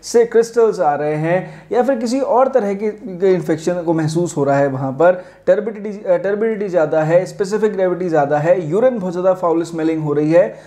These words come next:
तो ये सारी चीज़ें जो हैं वहाँ पर काउंट होती हैं।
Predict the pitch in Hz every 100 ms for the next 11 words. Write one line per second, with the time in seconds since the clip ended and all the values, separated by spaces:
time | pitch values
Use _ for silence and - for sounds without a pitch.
0 | - - 180 247 247 269 - 156 139 185
1 | 277 - 214 170 170 147 139 143 185 156
2 | 165 175 180 147 139 131 127 139 131 131